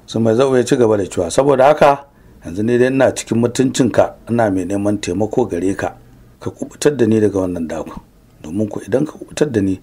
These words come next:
zan amfana maka. Zan zama cikin ɗa'aka da biyayyarka. Zan zamo mai taimako a gare ka a kowane hali." Don haka Maliku Saifi ya juyo ya duba ya zuwa Haddadu.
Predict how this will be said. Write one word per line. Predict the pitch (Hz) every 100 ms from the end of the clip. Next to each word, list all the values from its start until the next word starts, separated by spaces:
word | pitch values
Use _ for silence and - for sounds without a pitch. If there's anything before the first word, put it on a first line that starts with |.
| _ _ -
zan | 123 127
amfana | 95 87 - -
maka. | - - - _ _
Zan | 131 151
zama | 139 135
cikin | 135 143 135
ɗa'aka | 151 156 135 -
da | 117 110
biyayyarka. | 113 139 131 - 95 - - _ - - -
Zan | 117 156
zamo | 139 139 143
mai | 143 123
taimako | 123 120 131 - 131
a | 117
gare | 117 131 143
ka | 139 107
a |
kowane | - 139 127
hali." | 110 127 135 107 - - - - - -
Don | 123 127
haka | 135 127
Maliku | 120 127 127 123
Saifi | 110 120 113 95 107
ya |
juyo | 110 110 117 117
ya |
duba | 117 120 123 120
ya |
zuwa | 107 107
Haddadu. | 90 85 101 107 98